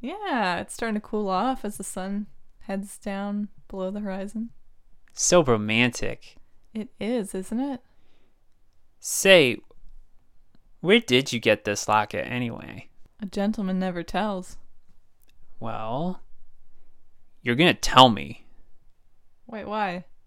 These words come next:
Speaker 2: I like to know where my things come from. I wanna know how much you spent on it.
Speaker 1: Oh, um, a hundred dollars?
Speaker 2: That sounds fake.
Speaker 1: What do you mean? It
Speaker 2: Sounds like a
Speaker 1: sounds
Speaker 2: fake
Speaker 1: fake.
Speaker 2: answer.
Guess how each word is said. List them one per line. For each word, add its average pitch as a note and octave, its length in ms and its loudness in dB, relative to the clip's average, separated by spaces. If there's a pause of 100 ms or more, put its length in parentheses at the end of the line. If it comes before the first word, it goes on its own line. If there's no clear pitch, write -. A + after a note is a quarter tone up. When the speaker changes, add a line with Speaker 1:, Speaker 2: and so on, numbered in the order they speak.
Speaker 2:
I D3 120 12
like F3 240 12
to F3+ 100 2
know D#3+ 140 10
where D#3+ 100 8
my C#3 180 4 (100)
things D3 300 6
come G#2+ 240 -10
from. - 380 -14 (240)
I B2+ 40 -6
wanna D3+ 180 4
know D#3 140 6
how B2+ 160 6
much C3+ 200 4
you A2+ 60 -8
spent - 440 -2
on - 160 -8
it. - 160 -16 (500)
Speaker 1:
Oh, A#3+ 320 -4 (320)
um, F#3+ 540 -4 (720)
a G#3 80 -10
hundred F#3+ 500 -4
dollars? G#3 680 -4 (680)
Speaker 2:
That D#3+ 200 12
sounds C3 280 6
fake. - 560 0 (280)
Speaker 1:
What B3 100 -2
do D#4 60 -2
you E4+ 60 -2
mean? F#4 200 0
It A#3+ 80 6
Speaker 2:
Sounds E3 160 8
like D#3+ 120 12
a C3+ 80 12
Speaker 1:
sounds - 40 -8
Speaker 2:
fake B2+ 320 8
Speaker 1:
fake. B2 80 4
Speaker 2:
answer. G2+ 480 -2